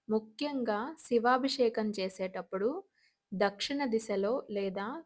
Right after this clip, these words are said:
తూర్పు దిశలో నిలబడాలి. ఉత్తరం లేదా పడమర వైపు చూస్తూ శివాభిషేకం చేయాలి. అభిషేకానికి రాగి పాత్ర సర్వశ్రేష్టంగా భావిస్తారు.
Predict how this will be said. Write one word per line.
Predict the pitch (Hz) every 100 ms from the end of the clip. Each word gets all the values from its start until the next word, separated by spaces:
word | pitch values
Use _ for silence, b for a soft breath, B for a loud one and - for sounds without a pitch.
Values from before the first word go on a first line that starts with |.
| _
తూర్పు | 262 285 285 277
దిశలో | 226 226 202 220
నిలబడాలి. | 277 226 196 190 185 175 170 202 _ _ _ _ _
ఉత్తరం | 233 240 - 285 269 302
లేదా | 254 208 202 208 277 - -
పడమర | 214 226 269 269 247
వైపు | 190 190 190
చూస్తూ | 208 208 202 196 - 226
శివాభిషేకం | 202 - 220 226 220 226 214 190 226 240
చేయాలి. | 220 180 170 165 160 156 _ _ _ _ _ _ _
అభిషేకానికి | 208 208 247 311 294 254 214 208 277
రాగి | 226 196 190 220
పాత్ర | 254 226 190 196 202 269 339
సర్వశ్రేష్టంగా | - 240 208 214 233 220 196 214 - 240 226 277
భావిస్తారు. | 220 180 185 - 190 175 165